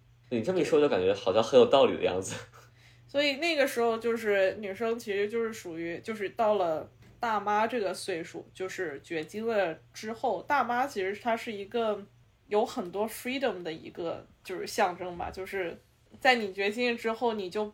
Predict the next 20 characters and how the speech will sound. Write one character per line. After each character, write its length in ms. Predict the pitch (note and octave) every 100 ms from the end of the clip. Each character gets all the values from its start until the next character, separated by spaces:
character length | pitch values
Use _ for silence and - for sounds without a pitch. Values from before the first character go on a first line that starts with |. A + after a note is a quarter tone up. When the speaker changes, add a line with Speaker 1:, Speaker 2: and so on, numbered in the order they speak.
| _ -
Speaker 2:
不 180 | F#3
被 260 | F#3+ C#4+ B3
期 400 | - - - A3
待 240 | A3+ G3+
就 200 | F#3+ G#3
是， 400 | G#3 G#3 F3+ E3 - - - _ -
呃， 340 | G3+ F3 F3+
肩 280 | G3 A3 A3
负 200 | B3 A#3
生 280 | - G#3+ A3
育 120 | A3+
的 100 | F#3+
这 60 |
种 180 | G#3 F#3
责 240 | F3+ E3 E3
任 240 | G3+ F#3+
或 160 | G#3 F#3
者 80 | F3+
怎 240 | F#3 -
样。 240 | - -